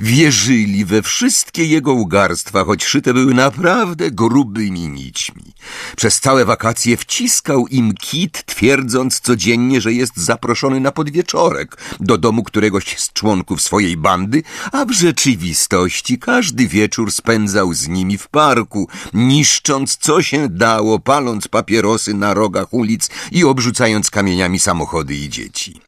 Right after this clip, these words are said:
Harry widywał ich często podczas swoich wieczornych spacerów po Little Winging.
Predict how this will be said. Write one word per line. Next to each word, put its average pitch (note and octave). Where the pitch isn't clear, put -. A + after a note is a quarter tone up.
Harry G#3
widywał B2+
ich G2+
często A2
podczas F#2+
swoich F#2+
wieczornych F#2
spacerów F2+
po F2+
Little F2+
Winging. E2